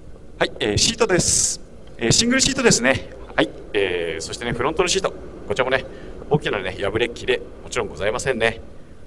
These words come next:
タンクです。はい、えー、こちらもね、ブラックのタンクですが、大きなへこみ、傷、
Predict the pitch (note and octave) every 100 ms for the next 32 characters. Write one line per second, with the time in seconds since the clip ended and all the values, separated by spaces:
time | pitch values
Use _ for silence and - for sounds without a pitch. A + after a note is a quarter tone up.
0 | - - G#3 G3+ - - - - - -
1 | - - - C3 C3 B2+ B2+ C3 C#3 C#3+
2 | - - A2+ B2+ B2+ G#2+ G2+ F2+ D#2+ F#2+
3 | - - - E2 - G#2+ A#2 - E2 D#2+
4 | G#2